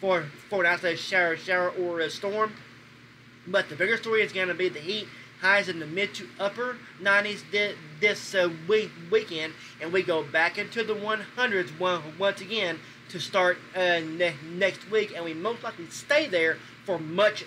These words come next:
of the week ahead ne-, next week, with those heat, heat index readings approaching that one oh five to one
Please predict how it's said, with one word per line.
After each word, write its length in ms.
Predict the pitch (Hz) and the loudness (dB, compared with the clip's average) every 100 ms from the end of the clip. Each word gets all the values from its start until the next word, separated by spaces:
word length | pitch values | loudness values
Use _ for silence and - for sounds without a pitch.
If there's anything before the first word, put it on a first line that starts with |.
| - 196 | -8 0
of 200 | 196 180 | 0 0
the 60 | |
week 280 | 170 190 180 | 0 0 0
ahead 320 | 165 190 180 | -2 0 0
ne-, 320 | 160 170 165 147 | 0 0 0 -4
next 300 | 165 180 170 | -2 0 0
week, 340 | 175 185 175 151 - - - | -2 0 0 -2 -10 -20 -4
with 160 | 185 185 | -2 2
those 220 | 170 - | 2 2
heat, 240 | 208 220 160 | -4 -4 -6
heat 160 | 240 254 | -6 -4
index 300 | 190 190 170 160 | 0 0 -2 -2
readings 360 | 190 180 165 - - - | 0 0 -4 -10 -16 -6
approaching 580 | 165 - 214 214 208 180 | -6 2 2 2 0 0
that 180 | 165 | 0
one 120 | 190 185 | -2 -4
oh 60 | |
five 380 | 170 180 175 170 | 0 2 2 2
to 100 | 175 | -4
one 300 | 165 170 | -4 -4